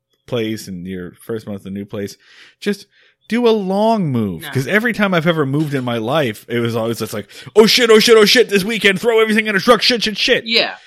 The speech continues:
Speaker 1: Um, and we thought that would make it lighter and easier, and instead it just made everything more annoying. So now, now I'm at the end of it where it's like, you just gotta go and clean stuff up and pick up random things. And because it's been going on for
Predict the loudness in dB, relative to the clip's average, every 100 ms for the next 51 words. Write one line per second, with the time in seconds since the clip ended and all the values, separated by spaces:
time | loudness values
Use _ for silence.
0 | _ -12 -6 -4 -6 -10 -20 _ _ _
1 | _ _ _ _ _ -12 -6 -2 -2 -4
2 | -8 -10 -6 -4 -4 -2 -2 -2 -4 -6
3 | -6 -6 -8 -4 -4 -2 -4 -6 -8 -8
4 | -6 -8 -8 -8 -8 -10 -12 -8 -6 -4
5 | -6 -6 -6 -6 -6 -4 -4 -4 -6 -8
6 | -8 -10 -8 -6 -4 -4 -6 -8 -8 -8
7 | -8 -8 -10 -16 _ _ -10 -8 -4 -4
8 | -4 -6 -4 -4 -4 -6 -12 -12 -12 -6
9 | -6 -4 -8 -8 -6 -4 -6 -8 -10 -10
10 | -12 -12 -10 -10 -10 -10 -10 -10 -14 -16
11 | -12 -10 -10 -10 -8 -10 -10 -10 -12 -14
12 | -12 -14 -12 -12 -10 -12 -12 -14 -14 -16
13 | _ -20 -20 _ -8 -6 -6 -6 -2 2
14 | 2 2 -2 -4 -2 -2 -2 -4 -4 -4
15 | -6 -10 -4 -2 -4 -6